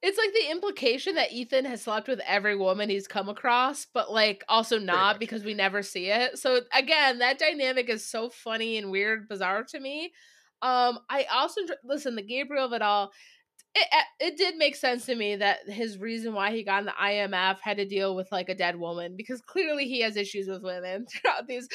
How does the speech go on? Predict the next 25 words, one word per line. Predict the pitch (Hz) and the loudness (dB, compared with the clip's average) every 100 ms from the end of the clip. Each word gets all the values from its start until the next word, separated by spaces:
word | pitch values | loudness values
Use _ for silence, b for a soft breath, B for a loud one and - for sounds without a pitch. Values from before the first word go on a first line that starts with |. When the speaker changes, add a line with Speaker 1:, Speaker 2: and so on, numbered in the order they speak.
| B - | B -6
Speaker 1:
So | 330 | -6
the | 294 | -2
fact | 330 311 320 | 2 2 2
that, | 226 | 2
like, | 262 240 | 4 2
he | - 269 262 | 0 -2 2
had | 240 233 | 2 2
this | 233 | -2
trauma | - - 226 294 330 254 277 302 b b - | -4 -6 0 2 2 2 2 0 b b -4
that | 247 202 | -2 0
led | 220 214 240 | 0 -2 -2
to | |
this | 254 269 269 269 | 2 4 2 0
made | 254 226 220 | -4 -4 -2
total | 277 262 254 | 2 2 2
sense | 247 233 | -2 -4
at | 190 | -2
how | 208 208 | 0 0
he | 190 196 | 0 -4
interacts | - 190 175 180 | -6 -4 -4 -6
with | 170 170 | -14 -14
females | 170 170 165 180 | -14 -8 -8 -8
in | 165 | -14
these | 165 175 - - - | -16 -18 -20 -20 -16
movies. | 175 113 123 - | -14 -12 -14 -16